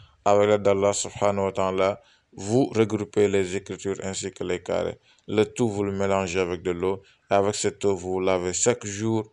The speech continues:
au petit matin, la soirée également. Incha'Allah ta'ala, si vous faites ça, au bout de sept jours, vous allez voir des portes de la richesse s'ouvrir devant vous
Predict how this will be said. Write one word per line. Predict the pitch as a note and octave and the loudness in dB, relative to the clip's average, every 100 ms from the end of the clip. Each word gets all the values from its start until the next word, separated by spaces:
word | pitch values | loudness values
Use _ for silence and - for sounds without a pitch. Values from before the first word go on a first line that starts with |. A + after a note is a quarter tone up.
| - | -10
au | F#2+ | -8
petit | - F#2+ F#2 | -4 -4 -4
matin, | F#2 F2+ F#2+ F2+ | -8 -6 -8 -8
la | F#2 F#2 | -6 -2
soirée | - F#2+ F2+ E2+ | 0 0 0 0
également. | D#2+ D2+ D2+ - - - _ _ | -4 -6 -10 -16 -20 -20 _ _
Incha'Allah | D3 C#3+ C3 - B2 - G#2+ G#2 G#2 G2 G2+ | 2 2 2 4 4 4 2 4 2 0 -2
ta'ala, | G2+ F#2+ F#2 G2 F#2+ | 0 2 2 0 -2
si | - | -6
vous | G#2+ G2 | -4 -4
faites | - A2 | -2 -2
ça, | - G#2 G2 - - _ | 0 0 0 -4 -20 _
au | G#2+ G#2 | 0 2
bout | G#2+ G2+ | 0 -2
de | G2 | -2
sept | - B2+ - | 0 0 0
jours, | G2+ F#2+ G2+ G2+ - | -8 -6 -6 -6 -10
vous | G2 F#2+ | -8 -2
allez | G2 F#2+ | 0 0
voir | F2+ F#2 G2+ F#2+ F#2 _ _ - | -4 -2 0 0 -2 _ _ -6
des | F#2 F2+ | -2 -2
portes | - A#2+ A2+ - | -2 -2 -2 -2
de | G2 | -2
la | F#2 F#2 | 0 0
richesse | F#2 - F#2+ | -2 -4 -4
s'ouvrir | - - C#3 C3 A#2 G#2+ | -6 -2 2 2 2 2
devant | F#2+ F#2 F#2 F2+ | 2 0 0 -2
vous | F2 F#2 | -4 -8